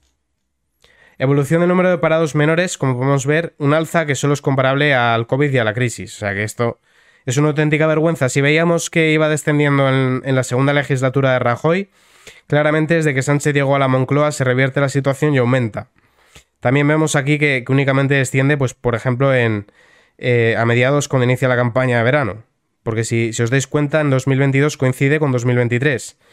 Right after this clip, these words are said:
En campaña de verano sí que se aumenta la contratación de jóvenes, no podía ser de otra manera, hacen falta camareros, pero luego vuelve a aumentar.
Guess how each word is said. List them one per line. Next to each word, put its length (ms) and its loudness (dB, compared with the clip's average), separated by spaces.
En 100 -4
campaña 420 0
de 40 2
verano 360 0
sí 180 -4
que 80 0
se 400 2
aumenta 340 0
la 120 2
contratación 560 0
de 80 0
jóvenes, 420 -2
no 160 -4
podía 220 0
ser 160 -8
de 60 2
otra 140 -2
manera, 300 0
hacen 180 -2
falta 200 -2
camareros, 540 -2
pero 160 0
luego 200 2
vuelve 160 2
a 20 2
aumentar. 480 -2